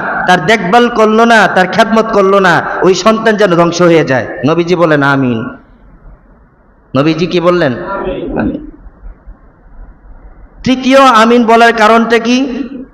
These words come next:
জিবরিল আমিন দোয়া করছেন, "হে আল্লাহ, যে ব্যক্তি আপনার নবীর উপরে দুরূদ পাঠ করে না, সে ধ্বংস।"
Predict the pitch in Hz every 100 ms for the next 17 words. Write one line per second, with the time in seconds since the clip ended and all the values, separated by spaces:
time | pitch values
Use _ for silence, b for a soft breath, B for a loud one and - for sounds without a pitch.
0 | _ - - - - - _ 131 220 240
1 | 240 226 226 233 202 226 226 220 214 208
2 | 185 135 - - - - - 147 202 196
3 | 208 247 240 190 165 - 220 208 220 220
4 | 254 262 220 156 135 170 185 214 214 196
5 | 202 240 220 208 208 175 196 214 202 196
6 | 185 185 185 202 196 135 107 - - -
7 | - - - _ _ - - 180 151 147
8 | 139